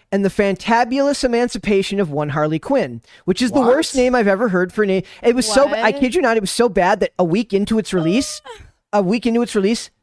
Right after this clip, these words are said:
Speaker 1: they just changed it to Birds of Prey.
Speaker 2: Base.
Speaker 1: The, the, they hated it so much. It's not as bad as, what was the movie where they actually made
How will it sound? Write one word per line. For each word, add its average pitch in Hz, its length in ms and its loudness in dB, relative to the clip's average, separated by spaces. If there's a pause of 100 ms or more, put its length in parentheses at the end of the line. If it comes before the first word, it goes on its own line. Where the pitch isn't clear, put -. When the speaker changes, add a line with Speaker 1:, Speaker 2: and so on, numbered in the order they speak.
Speaker 1:
they 214 160 2
just 220 300 0
changed 202 400 -2
it 269 180 -4
to 202 100 0
Birds 170 300 -2
of 151 100 -10
Prey. 117 440 -4
Speaker 2:
Base. 117 320 -16 (400)
Speaker 1:
The, 196 260 2
the, 220 100 0
they 226 140 2
hated 233 320 2
it 233 100 -4
so 220 160 0
much. 202 380 -2 (180)
It's 185 140 -6
not 226 240 2
as 240 120 0
bad 226 300 2
as, 208 140 0
what 196 160 0
was 190 100 -2
the 190 80 -4
movie 202 300 0
where 196 140 0
they 165 140 0
actually 170 300 -2
made 165 260 -2